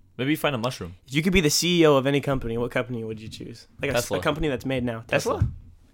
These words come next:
Speaker 2: Oh, yeah. I think, I think, well,
Speaker 1: Tesla or Microsoft? Or Amazon?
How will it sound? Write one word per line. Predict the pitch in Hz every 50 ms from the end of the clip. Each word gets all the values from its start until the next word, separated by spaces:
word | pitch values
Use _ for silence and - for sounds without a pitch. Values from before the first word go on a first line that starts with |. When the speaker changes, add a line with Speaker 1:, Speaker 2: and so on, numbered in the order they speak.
| _ _ _ -
Speaker 2:
Oh, | - 170 160
yeah. | 139 143 139 120 110 -
I | - 147
think, | - 254 269 262 - - - - - - - - _ _ _ _ _ _ _ - -
I | -
think, | - 269 262 - - - - - - - - - _ _ _ _ _ _ _ _ _ _ _ _ _ _ -
well, | 139 143 151 151
Speaker 1:
Tesla | 151 151 151 147 156 165
or | 147
Microsoft? | 113 113 120 - - 113 - 98 90 90 - - - - _ _ _ _ _ _ _ _ _ _ _ _ _ _ _ _ _ _ _ _ _ _ _ _ _ _ _ - _ _ _ _ _ _ _ _ - - - - - -
Or | 120 127 107
Amazon? | 127 127 120 101 101 92 87